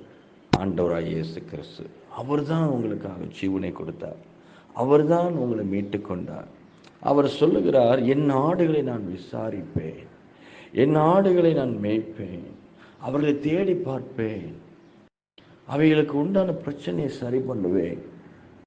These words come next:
இயேசு கிறிஸ்து யோவான் புஸ்தகத்துல வாசிக்கும் பொழுது சொல்லுகிறார், "நான் என் ஆடுகளுக்காக ஜீவனை கொடுக்கிறேன்,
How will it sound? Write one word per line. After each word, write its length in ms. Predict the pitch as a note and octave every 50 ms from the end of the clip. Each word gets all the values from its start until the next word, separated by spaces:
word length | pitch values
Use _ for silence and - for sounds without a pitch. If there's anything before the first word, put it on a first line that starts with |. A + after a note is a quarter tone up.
| _ _ _ _ _ _ _ _ _ _ -
இயேசு 360 | - - A#2+ C3+ C#3+ C#3 C#3 -
கிறிஸ்து 480 | - A2 A2 A2 G#2+ - - - G#2+ G2+ F#2+ F2+ F2+ F2+ F2+ - - - - - - - - - - - - -
யோவான் 400 | G#2+ A2+ B2 B2 B2+ A#2+ G#2+ G2 F#2+ - - - - - - - - - _ - _ _ _ _ _ _ _ - - - - -
புஸ்தகத்துல 540 | - - A2 - - A#2 G#2+ G2+ G#2+ G2 F#2+
வாசிக்கும் 480 | G2 G2 G2+ - - G2+ G2+ F#2+ F#2
பொழுது 200 | F#2+ G2 G2 G2
சொல்லுகிறார், 600 | F#2+ - G2 F#2 G2 F#2+ F2 F2 F2 F2 - - - - - - - - - - - - - _ _ _ _ _ _ _ - - - -
"நான் 320 | G2+ G#2+ A2+ A2+ A2+ A2 G#2+
என் 160 | G2+ F#2+ F#2
ஆடுகளுக்காக 600 | G2 G#2+ A2+ A#2 G#2+ G2 G2 - F2+ F2+ F2+ -
ஜீவனை 440 | - - F#2 F2+ F2+ F2+ F2 E2+ E2+ E2+
கொடுக்கிறேன், 640 | - - E2 E2 - - - - - E2+ - -